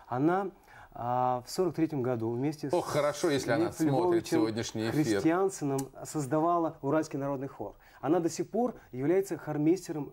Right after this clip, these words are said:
Speaker 1: Уральского народного хора. Я думаю, что она смотрит. И мне, а, хочется передать самые тёплые, самый тёплый привет,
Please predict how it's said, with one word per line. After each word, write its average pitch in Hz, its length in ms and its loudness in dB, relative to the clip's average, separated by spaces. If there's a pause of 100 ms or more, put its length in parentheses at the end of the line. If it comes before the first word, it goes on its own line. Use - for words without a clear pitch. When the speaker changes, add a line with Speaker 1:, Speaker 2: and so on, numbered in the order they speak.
Speaker 1:
Уральского 143 380 -6
народного 131 380 -4
хора. 120 240 -8 (180)
Я 175 160 0
думаю, 143 260 2
что 120 180 -8
она 120 140 -6
смотрит. 117 380 -10 (240)
И 127 80 -4
мне, 160 380 4 (160)
а, 139 260 -8
хочется 139 540 -8 (240)
передать 135 320 -8
самые 139 300 -6
тёплые, 113 500 -12 (280)
самый 143 220 -6
тёплый 139 260 -6
привет, 131 440 -4